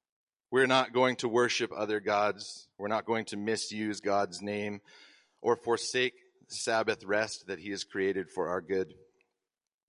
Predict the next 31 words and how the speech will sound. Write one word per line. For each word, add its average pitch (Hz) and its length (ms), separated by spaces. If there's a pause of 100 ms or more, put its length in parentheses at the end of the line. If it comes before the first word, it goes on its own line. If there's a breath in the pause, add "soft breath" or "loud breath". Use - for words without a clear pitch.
(540 soft breath)
In 110 120
loving 123 320
others, 123 720 (240)
we 110 100
won't 117 280
dishonor 113 540
our 104 140
parents, 113 720 (140)
murder 131 400
people, 120 520 (760 soft breath)
participate 127 600
in 117 100
harmful 117 420
sexual 113 480
sin 110 360
like 104 160
adultery, 101 680 (460)
steal 135 540
from 123 160
others, 117 680
lie, 113 680 (400)
or 107 200
wish 123 280
so 131 320
badly 117 440
that 104 160
we 113 160
had 107 340
what 98 260
they 98 220
have 117 420